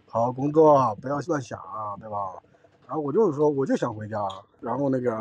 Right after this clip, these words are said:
大公啊、二老板啊怼了我两下，我就怼了他一下。然后当然咱们也是莽，他给我两下，给我两个耳光嘛，然后我就还他一拳头嘛，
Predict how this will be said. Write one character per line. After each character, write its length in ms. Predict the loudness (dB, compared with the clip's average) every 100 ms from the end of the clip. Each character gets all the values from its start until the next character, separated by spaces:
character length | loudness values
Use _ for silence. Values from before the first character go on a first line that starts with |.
| -8 -10 -6
大 100 | -4
公 320 | -2 -2 0
啊、 260 | 0 -2 -6 -4
二 140 | 0
老 120 | 0
板 120 | -2
啊 640 | -4 -8 -10 -10 -10 -10 -12 -6
怼 100 | 2 6
了 80 |
我 100 | 6
两 180 | 4 0
下， 180 | -2 -6
我 120 | -6
就 80 | -8 -10
怼 200 | -8 -8
了 80 |
他 200 | -6 -4
一 80 | -4
下。 160 | -6 -8 -8 -12 -18
然 100 | -14 -10
后 120 | -10 -6
当 160 | -6
然 220 | -6 -10 -14 _
咱 140 | -2 4
们 120 | 4
也 80 | 2
是 160 | 2
莽， 200 | 4 2 0 -8 -12 -12
他 100 | -6
给 140 | 4
我 160 | 6 6
两 180 | 4 -4
下， 140 | -4 -4 -4 -8 -10
给 80 | 2
我 140 | 6 6
两 160 | 4
个 80 | 2
耳 120 | 0
光 220 | 0 -2
嘛， 180 | -2 -6 -12 _
然 100 | -8
后 80 | -6
我 160 | -4 -2
就 220 | -2 -2
还 200 | -4 -2
他 140 | 2
一 180 | 0 0
拳 220 | -6 -4
头 140 | -2 -4
嘛， 160 | -10